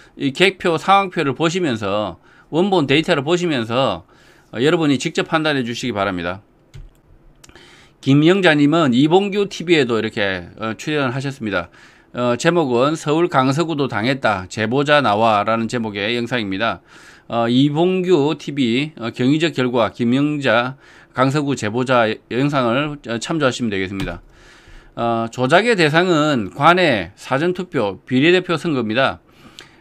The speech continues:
어, 사전투표로 이렇게 비례대표 선거를 하셨죠. 이 조작의 대상들이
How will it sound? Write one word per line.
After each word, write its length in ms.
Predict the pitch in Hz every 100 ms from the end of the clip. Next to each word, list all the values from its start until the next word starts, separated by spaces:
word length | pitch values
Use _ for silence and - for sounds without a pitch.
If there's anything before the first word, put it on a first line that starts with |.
| -
어, 340 | 117 113 107 107
사전투표로 1080 | - 139 196 208 190 185 151 131 117 - -
이렇게 300 | 104 120 110
비례대표 640 | - 123 156 180 175 160
선거를 320 | 143 147 143 135
하셨죠. 520 | 139 143 101 87 92 _ _ - - _ - _
이 180 | - 160
조작의 460 | 151 123 143 165 170
대상들이 720 | 127 143 151 139 113 120